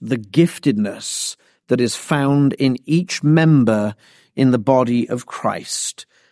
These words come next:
because they've been ordained by Christ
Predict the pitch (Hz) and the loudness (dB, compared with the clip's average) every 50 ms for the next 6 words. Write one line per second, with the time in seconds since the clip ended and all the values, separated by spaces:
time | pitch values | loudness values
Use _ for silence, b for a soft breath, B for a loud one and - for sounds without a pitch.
0 | _ _ _ - 147 139 - - - - 208 202 190 - 208 202 185 156 - 180 | _ _ _ -2 -2 -2 -2 -2 -2 0 0 0 2 2 2 2 2 2 4 4
1 | 175 165 - - - 151 147 143 123 110 104 - 175 170 170 175 185 190 196 208 | 4 4 2 0 0 2 2 2 0 -2 -2 0 2 4 6 6 8 8 8 6
2 | 202 160 - - 120 113 104 107 101 - - - 123 107 104 110 127 - - - | 6 4 2 0 -2 -2 -2 -4 -6 -8 -6 -4 -2 -2 -2 -4 -6 -6 -6 -6
3 | - - - - | -6 -6 -10 -12